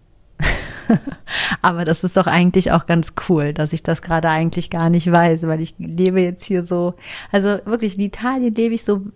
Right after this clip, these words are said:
absolut im Hier und Jetzt und lass mich total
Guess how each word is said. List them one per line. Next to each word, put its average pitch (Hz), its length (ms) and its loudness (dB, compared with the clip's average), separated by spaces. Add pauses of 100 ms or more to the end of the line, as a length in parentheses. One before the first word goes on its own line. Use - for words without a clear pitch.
(100)
absolut 208 680 -2
im 180 120 0
Hier 190 320 0
und 180 160 -2
Jetzt 180 360 -6
und 170 160 -4
lass - 200 -6
mich 180 160 -6
total 185 560 -4